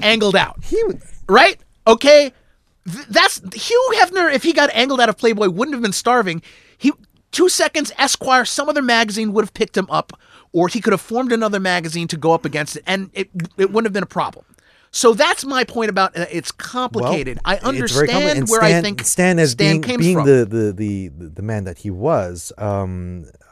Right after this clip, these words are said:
Speaker 2: I, I, I must have watched a, a Canadian talk show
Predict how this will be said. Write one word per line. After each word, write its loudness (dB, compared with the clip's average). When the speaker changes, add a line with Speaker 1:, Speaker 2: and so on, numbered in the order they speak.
Speaker 2:
I, -14
I, -8
I -6
must -6
have -10
watched -8
a, -4
a -20
Canadian -4
talk -10
show -12